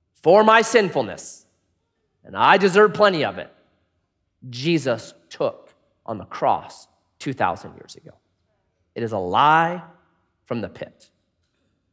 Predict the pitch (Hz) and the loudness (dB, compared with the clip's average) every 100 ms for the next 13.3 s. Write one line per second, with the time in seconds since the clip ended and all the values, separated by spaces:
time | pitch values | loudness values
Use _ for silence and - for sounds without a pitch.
0 | _ _ - - 101 95 76 - 85 - | _ _ -20 -14 -8 -8 -10 -18 -20 -20
1 | - - _ _ _ _ _ 117 117 110 | -20 -20 _ _ _ _ _ -12 -8 -8
2 | 92 - - 95 _ _ _ _ _ _ | -10 -20 -20 -20 _ _ _ _ _ _
3 | _ _ _ _ - 180 131 147 127 135 | _ _ _ _ -4 -2 -2 -4 -4 -4
4 | 139 151 208 277 165 - _ _ _ _ | -4 -2 -2 -4 -8 -20 _ _ _ _
5 | - 180 196 180 320 370 277 180 196 269 | -4 0 2 6 6 6 6 6 6 4
6 | - - 151 - 202 233 226 - 269 220 | -2 -4 -2 2 0 2 2 2 2 2
7 | 196 247 - - - _ _ _ _ _ | 4 2 0 -10 -16 _ _ _ _ _
8 | _ _ - - 247 262 254 - - 220 | _ _ -14 -2 2 2 0 -4 4 4
9 | 220 - 196 196 175 120 - 165 160 131 | 4 0 2 4 4 0 0 0 0 -6
10 | - - 151 143 139 107 87 - _ _ | -12 -2 0 0 -4 -6 -8 -18 _ _
11 | _ _ _ _ _ _ _ 120 110 196 | _ _ _ _ _ _ _ -18 -4 4
12 | 269 277 269 269 - 233 214 226 208 202 | 6 6 4 -2 -2 2 4 4 6 4
13 | 214 226 262 | 6 4 0